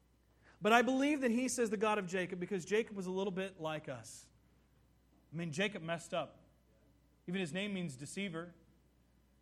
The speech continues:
He deceived his father in order to steal the blessing from his brother. He, he offered to, made some, his brother some food and took his birthright away from him. I mean, he deceived his, his future father-in-law.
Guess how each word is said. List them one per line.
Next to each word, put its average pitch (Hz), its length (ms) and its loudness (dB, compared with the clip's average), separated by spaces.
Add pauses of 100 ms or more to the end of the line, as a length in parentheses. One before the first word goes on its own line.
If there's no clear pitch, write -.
(100)
He 175 60 -6
deceived 180 340 -4
his 180 120 -2
father 196 420 4
in 190 80 -4
order 180 160 0
to 160 80 -4
steal 175 220 -4
the 170 60 -4
blessing 165 380 0
from 165 180 -6
his 156 120 -6
brother. 151 320 2
He, 156 180 -4 (360)
he 160 240 -6
offered 190 460 4
to, - 60 -16 (140)
made 180 260 0
some, 160 260 -6
his 143 180 -8
brother 180 320 2
some 151 320 -6 (100)
food 196 260 6
and 147 140 -2 (280)
took 196 180 -4
his 175 160 -2
birthright 175 560 4
away 156 280 -2
from 156 240 -4
him. 175 140 -10 (800)
I 165 40 -8
mean, 170 120 -2
he 185 100 2
deceived 214 500 0
his, 175 300 0 (160)
his 165 160 -6
future 208 380 -2
father-in-law. 185 920 2